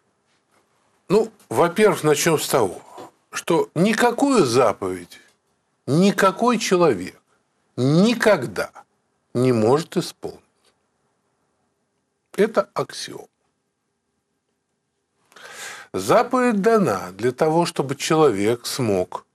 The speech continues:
пытаясь ее совершить, познал свою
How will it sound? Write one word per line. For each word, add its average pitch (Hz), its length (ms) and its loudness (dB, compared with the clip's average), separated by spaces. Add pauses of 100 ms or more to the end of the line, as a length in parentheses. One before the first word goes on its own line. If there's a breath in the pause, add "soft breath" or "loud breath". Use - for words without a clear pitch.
(280)
пытаясь 110 640 -2 (800)
ее 95 420 -4 (160)
совершить, 110 840 -4 (880 soft breath)
познал 165 640 2
свою 147 520 0